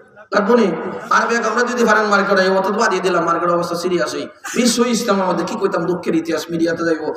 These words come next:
আল্লাহু আকবার। বিশ্ব ইস্তেমা, আমি তো ইস্তেমার কাছেই আমার মাদ্রাসা। আল্লাহু আকবার। মোনাজাতের সময় ধাক্কা দিছে আমার নিজে,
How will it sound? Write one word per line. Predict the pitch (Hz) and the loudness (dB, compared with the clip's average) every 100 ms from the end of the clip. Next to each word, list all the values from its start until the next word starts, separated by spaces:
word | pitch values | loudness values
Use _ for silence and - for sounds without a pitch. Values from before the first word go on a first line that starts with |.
| - - - | -10 -14 -2
আল্লাহু | 180 190 190 | 2 4 4
আকবার। | 180 180 170 - - | 2 0 -2 -2 -4
বিশ্ব | 240 254 240 | 0 2 2
ইস্তেমা, | 226 220 202 | 2 2 2
আমি | 226 | 0
তো | 226 | 0
ইস্তেমার | 226 233 208 - | -2 0 0 2
কাছেই | 196 196 233 | 0 2 2
আমার | 202 | 2
মাদ্রাসা। | 185 185 175 156 - - - - | 0 2 2 2 0 -4 -8 -4
আল্লাহু | - 202 202 190 | 0 2 2 0
আকবার। | 185 190 | -2 0
মোনাজাতের | 214 269 240 220 202 | 2 2 4 2 2
সময় | 196 202 196 175 - - | 0 2 2 0 -4 -2
ধাক্কা | - - - 208 | 0 0 0 2
দিছে | 196 185 | 4 4
আমার | 175 165 | 2 0
নিজে, | 165 180 | -2 -4